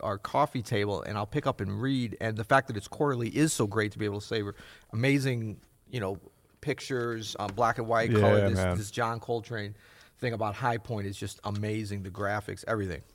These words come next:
Speaker 2: Super
Speaker 1: I'm excited.
Speaker 2: cool. Yeah, yeah, yeah. Uh, so today we're talking about how to hear what you play. Um, well, it's called Notes from Chick, How to Hear What You Play. This is kind of a dual episode because coincidentally in the same week I got an email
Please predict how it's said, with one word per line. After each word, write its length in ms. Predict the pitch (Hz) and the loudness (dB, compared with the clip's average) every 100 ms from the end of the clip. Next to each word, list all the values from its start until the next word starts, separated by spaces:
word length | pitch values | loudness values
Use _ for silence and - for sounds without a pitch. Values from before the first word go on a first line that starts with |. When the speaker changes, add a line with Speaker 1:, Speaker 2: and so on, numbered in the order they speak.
| - | -16
Speaker 2:
Super 140 | - 110 | 2 4
Speaker 1:
I'm 40 | 110 | 4
excited. 400 | 117 101 92 78 | 4 2 2 4
Speaker 2:
cool. 80 | 110 | 8
Yeah, 140 | 117 | 10
yeah, 120 | 113 | 10
yeah. 180 | 110 101 - - - - - - | 8 6 2 -10 -16 -16 -16 0
Uh, 240 | - 143 143 | 8 10 10
so 160 | 170 | 6
today 260 | 143 156 202 | 6 8 10
we're 80 | 180 | 10
talking 320 | 170 156 151 | 8 8 10
about 280 | 123 110 - | 10 10 8
how 280 | - 151 139 | 6 10 10
to 80 | 120 | 8
hear 260 | 160 160 | 8 8
what 160 | 139 123 | 8 4
you 100 | 113 | -2
play. 460 | - 120 110 104 - - - - | 4 6 6 4 0 -12 -18 0
Um, 500 | 120 104 101 98 - - _ | 4 6 6 2 -2 -10 _
well, 120 | 123 | 6
it's 100 | 120 | 8
called 220 | 156 135 113 | 10 8 10
Notes 320 | 135 156 - | 8 6 4
from 260 | - 113 101 | 2 2 2
Chick, 480 | - 180 120 - - | 6 6 6 0 0
How 200 | 135 117 | 6 8
to 100 | 113 | 8
Hear 180 | 113 107 | 6 6
What 140 | 113 | 4
You 80 | 110 | 2
Play. 180 | 113 104 | 4 8
This 160 | 185 | 6
is 120 | 185 | 6
kind 200 | 170 196 | 6 8
of 80 | 180 | 10
a 60 | 131 | 8
dual 420 | 107 143 160 135 | 8 10 10 8
episode 480 | 131 135 - 104 101 | 4 2 2 2 2
because 360 | 104 127 110 - - | 4 4 4 -2 -6
coincidentally 640 | - 147 165 175 165 170 120 | 4 8 8 8 8 8 6
in 100 | 113 | 6
the 60 | |
same 300 | 110 151 160 | 6 6 6
week 180 | 120 117 - | 6 2 0
I 60 | |
got 100 | 110 | 0
an 140 | 104 147 | 2 4
email 440 | 165 120 98 104 | 6 6 6 2